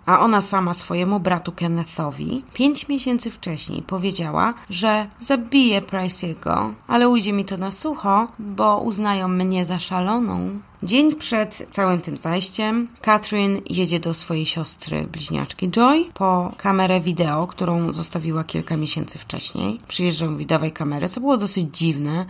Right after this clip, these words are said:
bo takie niespodziewane dość. Następnie z tą kamerą pojechała do swojej córki Nataszy i odpaliła tę kamerę. Nagrała scenę, na której bawi się ze swoją wnuczką. W pewnym momencie Kate patrzy w oko kamery i mówi:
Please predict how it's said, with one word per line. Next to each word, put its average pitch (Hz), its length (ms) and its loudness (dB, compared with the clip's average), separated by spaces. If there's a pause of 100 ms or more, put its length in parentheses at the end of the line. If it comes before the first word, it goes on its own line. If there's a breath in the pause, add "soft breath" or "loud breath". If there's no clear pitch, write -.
bo 170 140 2
takie 165 240 0
niespodziewane 151 720 0
dość. 202 500 0
Następnie 277 400 6
z 240 60 4
tą 208 120 0
kamerą 190 360 0
pojechała 175 440 0
do 175 100 -4
swojej 170 280 -2
córki 170 340 -4
Nataszy 175 840 -2
i 269 480 2
odpaliła 190 500 0
tę 165 160 -6
kamerę. - 380 -8 (300)
Nagrała 240 420 4
scenę, 180 720 0
na 170 200 0
której 180 600 0 (140)
bawi 165 320 4
się 160 220 0
ze 151 120 -6
swoją 156 340 -2
wnuczką. 156 600 -2
W 285 40 -6
pewnym 214 420 2
momencie 175 680 0
Kate 165 420 -4
patrzy 160 460 -2
w 143 120 -10
oko 180 260 -2
kamery 160 460 -4
i - 180 -4
mówi: 160 400 -2